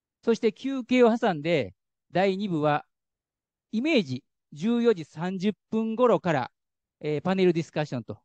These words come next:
いうことで、えー、このフォーラムの大きなテーマ、視覚障害者就労の現状と課題、そして未来の可能性ということを、まあ、今年の産業医というテーマから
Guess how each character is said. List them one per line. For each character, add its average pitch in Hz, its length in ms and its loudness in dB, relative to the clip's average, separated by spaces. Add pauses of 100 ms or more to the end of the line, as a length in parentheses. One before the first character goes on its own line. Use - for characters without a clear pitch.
(160)
い 139 100 -6
う 147 60 -4
こ 160 120 -2
と 120 140 -6
で、 180 260 0 (400)
え 135 480 -4
ー、 - 40 -20
こ 175 140 -6
の 160 240 -8 (140)
フ 170 100 -4
ォ 175 40 4
ー - 20 6
ラ 147 100 2
ム 123 80 -4
の 120 100 -2
大 175 180 4
き 131 100 -12
な 110 100 -4
テ 156 200 0
ー 123 40 -4
マ、 - 120 -12 (760)
視 - 100 -20
覚 156 240 -6
障 196 340 0
害 185 240 6
者 175 320 0
就 170 320 0
労 120 240 0
の 147 240 0 (200)
現 185 320 -4
状 180 260 -2
と 160 240 -4
課 - 160 -12
題、 156 220 0 (640)
そ 185 160 0
し - 20 -8
て 196 220 2
未 190 140 -2
来 190 140 6
の 113 120 -4
可 156 100 -8
能 185 160 2
性 185 160 0
と - 220 -10 (560)
い 180 100 -4
う 208 140 0
こ 214 100 -2
と 185 300 4
を、 - 160 0 (280)
ま 180 100 0
あ、 - 20 0
今 190 140 0
年 170 140 -4
の 160 80 -2
産 214 280 -4
業 208 220 4
医 139 80 -6
と 135 80 -4
い 127 80 -4
う 131 80 -8
テ 190 160 -2
ー - 20 -2
マ 160 100 -2
か 233 120 -4
ら 160 180 -4